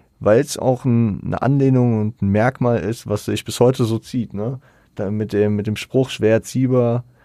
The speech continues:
mit dem Merkmal ist er, ist er, ja, kokettiert er häufiger immer noch.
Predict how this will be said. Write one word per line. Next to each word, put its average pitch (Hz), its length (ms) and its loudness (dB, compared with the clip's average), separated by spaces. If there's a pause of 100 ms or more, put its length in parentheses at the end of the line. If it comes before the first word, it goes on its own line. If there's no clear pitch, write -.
(280)
mit 101 160 -10
dem 104 120 -4
Merkmal 107 540 0
ist - 200 -6
er, 107 440 2
ist - 220 -4
er, 104 320 0 (420)
ja, 113 180 0
kokettiert 135 720 0
er 95 400 0 (140)
häufiger 101 400 -6
immer 85 180 -12
noch. - 240 -16